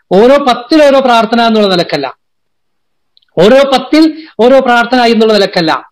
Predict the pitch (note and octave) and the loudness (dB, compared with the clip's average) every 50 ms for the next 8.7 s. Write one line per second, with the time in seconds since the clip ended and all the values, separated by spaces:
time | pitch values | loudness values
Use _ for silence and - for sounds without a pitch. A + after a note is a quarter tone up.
0 | _ _ _ _ _ - D#3+ E3+ G3 F#3+ B3 B3+ C#4+ D4 D4 - - - - - | _ _ _ _ _ -2 -2 0 0 0 0 0 0 0 -2 -6 -14 -18 -8 -4
1 | F3+ F3+ B3 A3+ G#3+ G#3 G#3 A3+ B3 C4 C4+ D4+ D4+ C#4 C4+ B3 C4 B3+ C4 B3+ | 0 0 2 2 2 2 0 2 2 2 2 2 2 2 0 0 0 -2 -4 -2
2 | D#4 D#4+ E4 - - - C#4 C4+ A#3+ B3 A#3 G3+ G#3 A#3+ A#3+ G#3+ G#3+ A#3 B3+ B3 | 0 0 0 -2 -2 -2 -2 0 0 0 0 0 0 -2 -2 -2 -2 -2 0 0
3 | C#4+ B3+ G#3 C#4+ C#4+ C#4 D4 B3+ B3 A#3+ B3 C4+ B3 A#3+ G#3+ G3+ F3+ D#3+ C3 - | -2 -2 0 0 2 2 2 2 0 0 0 -2 -2 0 0 -2 -2 -4 -6 -8
4 | - _ _ _ _ - - F3 F#3+ C4 C4 D4+ C4+ G#3 - - - _ _ _ | -12 _ _ _ _ -6 -2 0 2 2 2 2 2 0 -2 -6 -10 _ _ _
5 | _ F3+ F3+ A3 A#3 A#3 - - - G3 G3+ G3+ G3 - G#3+ F#3 - G#3 G3+ G3+ | _ -2 0 0 0 -2 -2 -2 -2 0 0 0 -2 -4 -6 -4 -2 -2 -2 0
6 | G#3+ G3+ G3+ G3+ G3 F#3+ F#3+ F3+ F3+ E3+ F3 F#3 F3+ E3 E3+ E3 D#3+ F3 F3 F3 | 0 2 2 2 0 0 0 -2 -2 -2 -2 -4 -2 0 0 0 0 0 0 0
7 | F3+ F3+ G3 G3+ G3+ G3+ G3+ F#3+ F#3+ - F#3+ F3+ G#3+ G#3+ A3+ G#3+ G#3+ - _ _ | 0 2 2 2 2 0 0 -2 -4 -6 -6 -4 -4 -2 -2 -4 -6 -12 _ _
8 | _ _ _ _ - E3+ E3+ F#3+ F#3+ G3 G#3 G#3 G#3+ G#3+ | _ _ _ _ -6 -4 -2 0 0 -2 -2 -2 -2 0